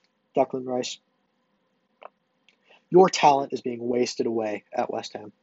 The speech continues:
And do not get me wrong. West Ham is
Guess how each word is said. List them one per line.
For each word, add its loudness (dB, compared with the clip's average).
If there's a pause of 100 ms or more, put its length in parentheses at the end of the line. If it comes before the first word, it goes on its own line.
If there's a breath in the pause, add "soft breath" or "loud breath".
(1300)
And 2
do 8
not 8
get 2
me -2
wrong. -2 (2250)
West 4
Ham 2 (2000)
is 2